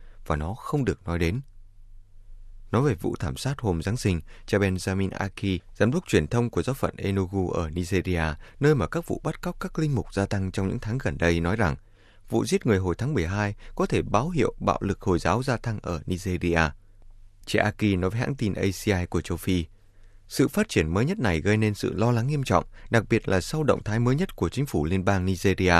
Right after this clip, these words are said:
mở rộng biên giới đất nước cho bất cứ ai muốn từ bất kỳ thành phần nào của lục địa đến mà không cần thị thực và giấy tờ phù hợp. Cha Aki nói đến quy luật mới về thị thực nhập cảnh vào Nigeria, tạo điều kiện dễ dàng cho những người phi châu nhập cảnh nước này.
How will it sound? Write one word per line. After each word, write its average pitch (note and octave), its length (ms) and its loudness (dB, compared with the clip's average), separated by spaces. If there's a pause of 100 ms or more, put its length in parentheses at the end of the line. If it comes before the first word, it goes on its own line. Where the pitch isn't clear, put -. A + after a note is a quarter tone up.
(340)
mở G2 160 6
rộng G#2+ 220 2
biên C#3 160 2
giới C3 120 2
đất E3+ 180 0
nước G3+ 240 4
cho G2 200 2 (100)
bất - 200 -6
cứ C3+ 140 0
ai B2 240 4 (280)
muốn C3 240 4
từ F2+ 160 0
bất - 180 0
kỳ F#2+ 140 -2
thành F2+ 200 -2
phần E2+ 200 -2
nào D#2+ 200 2
của - 140 0
lục D#2+ 180 0
địa F#2 160 4 (320)
đến G#2 320 4
mà D#2+ 140 -2
không B2 180 -6
cần E2+ 180 0
thị - 180 -4
thực - 280 -4
và E2+ 120 2
giấy G2 140 -2
tờ F2+ 200 2
phù E2 200 -2
hợp. D#2 200 0 (920)
Cha - 140 2
Aki F#2+ 380 2
nói F#2+ 120 2
đến G#2 200 2
quy D3+ 160 2
luật G2+ 240 2
mới G2 280 2
về G2 300 4
thị - 140 -2
thực - 200 -6
nhập F2+ 180 -2
cảnh D2 220 0
vào D2+ 180 -2
Nigeria, E2+ 540 2 (320)
tạo A#2 100 6
điều A2+ 160 6
kiện G#2+ 220 2
dễ C3+ 140 2
dàng A2 300 2
cho - 120 -2
những C#3 160 0
người F#2 140 0
phi A2 220 0
châu G2+ 300 2
nhập G2 220 0
cảnh E2+ 240 0
nước C3+ 140 -2
này. E2 260 2